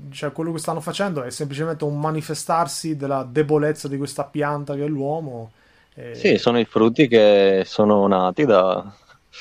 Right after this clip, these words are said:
Speaker 2: dai semi piantati, oh, sì, secoli, secoli fa, ecco, che,
Speaker 1: E infatti,
Speaker 2: un po' alla
Speaker 1: inf-,
Speaker 2: volta è
Speaker 1: infatti
Speaker 2: cresciuto e adesso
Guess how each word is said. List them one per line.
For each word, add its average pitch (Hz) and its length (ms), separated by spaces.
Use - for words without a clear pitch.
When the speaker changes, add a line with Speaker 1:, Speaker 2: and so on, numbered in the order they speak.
Speaker 2:
dai 107 260
semi 107 320
piantati, 98 880
oh, 113 400
sì, - 180
secoli, 95 960
secoli - 440
fa, - 300
ecco, - 220
che, - 120
Speaker 1:
E 165 120
infatti, 165 260
Speaker 2:
un 101 60
po' - 40
alla - 100
Speaker 1:
inf-, - 20
Speaker 2:
volta 92 280
è - 20
Speaker 1:
infatti 113 60
Speaker 2:
cresciuto 170 600
e 107 140
adesso 98 840